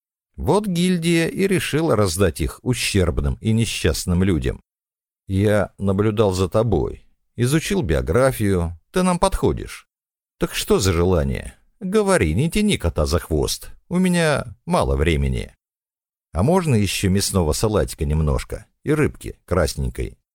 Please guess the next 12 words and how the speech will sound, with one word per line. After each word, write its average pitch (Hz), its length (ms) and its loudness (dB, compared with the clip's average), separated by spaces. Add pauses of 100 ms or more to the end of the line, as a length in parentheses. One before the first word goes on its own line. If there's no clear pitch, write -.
(400)
Спартак - 680 -4
Иванович 151 760 0
почувствовал 196 920 0
себя 180 420 2
больным 117 580 2
на 107 100 2
приеме 80 580 2
у 82 120 -2
врача. 69 680 0 (680)
Нужно 80 420 0
было 82 200 2
признаться 107 720 0